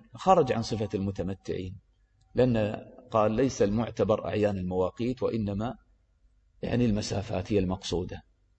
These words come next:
والله أعلم.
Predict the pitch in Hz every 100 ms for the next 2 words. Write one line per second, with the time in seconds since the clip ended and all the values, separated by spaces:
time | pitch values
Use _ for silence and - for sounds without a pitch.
0 | _ _ _ _ _ _ _ _ _ _
1 | _ _ _ _ _ _ _ - 147 233
2 | 170 - - 110